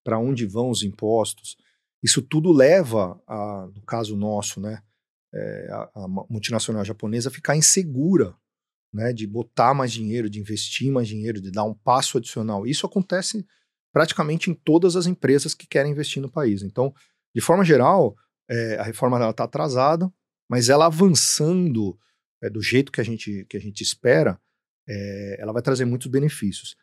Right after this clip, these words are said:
Lembrando que a aprovação da reforma não significa que ela vai estar em curso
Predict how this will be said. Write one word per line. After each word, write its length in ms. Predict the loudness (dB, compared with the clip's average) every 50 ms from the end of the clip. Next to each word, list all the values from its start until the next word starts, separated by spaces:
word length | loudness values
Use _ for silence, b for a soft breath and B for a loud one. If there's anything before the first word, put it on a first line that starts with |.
| _ 2
Lembrando 520 | 4 4 6 6 6 6 6 6 4 2
que 380 | -2 -4 -2 -2 -2 -2 -4 _ _ _ _ _ _ _ -12
a 60 | -10
aprovação 500 | -8 -6 -6 -4 -2 -2 -2 -2 -2 -2
da 80 | -2 -2
reforma 460 | -4 -4 -4 -2 -2 -2 -2 -4 -6
não 140 | -8 -8 -8
significa 580 | -8 -8 -8 -10 -10 -10 -10 -10 -6 -6 -4
que 100 | -2 -2
ela 140 | 0 0 0
vai 260 | 0 2 4 4 4
estar 440 | 2 0 -4 -6 -4 -4 -4 -4 -4
em 180 | -6 -6 -8 -8
curso 580 | -8 -8 -6 -4 -2 0 0 0 0 -2 -4